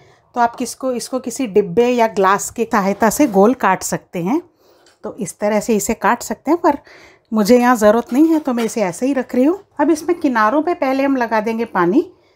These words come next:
अ, कभी-कभी हम ये गलती करते हैं कि इस पे पहले सारण रख देते हैं और फिर पानी लगाते हैं, तो किनारे में जो चला गया है वहाँ पे चिपकता नहीं ठीक से और तलते समय खुल जाता है।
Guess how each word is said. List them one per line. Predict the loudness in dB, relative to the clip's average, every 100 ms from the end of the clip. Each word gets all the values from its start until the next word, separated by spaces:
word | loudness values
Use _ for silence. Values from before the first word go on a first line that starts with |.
| _ _ -12
अ, | -10
कभी-कभी | -6 -4 -2 -2 -2
हम | -2 -2
ये | -2
गलती | -2 -4 -8
करते | -6 -4 -2
हैं | 0
कि | -2
इस | -4
पे | -8 -10
पहले | -10 -8 -6 -6
सारण | -4 -2 -2 -2
रख | -4 -6
देते | -8 -6 -6
हैं |
और | -6
फिर | -6 -8
पानी | -4 -2 0
लगाते | 0 0 -2 -2
हैं, | -6 -6 _ _ _ _ _ _
तो | -14
किनारे | -6 -2 0 0
में | -2 -4
जो | -6
चला | -4 -4 -4
गया | -2 -4
है |
वहाँ | -2 -2 -2
पे | -4
चिपकता | -6 -6 -8 -10 -6
नहीं | -6 -4
ठीक | -8 -8
से | -6 -6 -6 _ _ _ _ -4
और | -4 -2
तलते | -2 -4 -4
समय | -8 -6 -6
खुल | -2 -2 0
जाता | -2 -2
है। | -4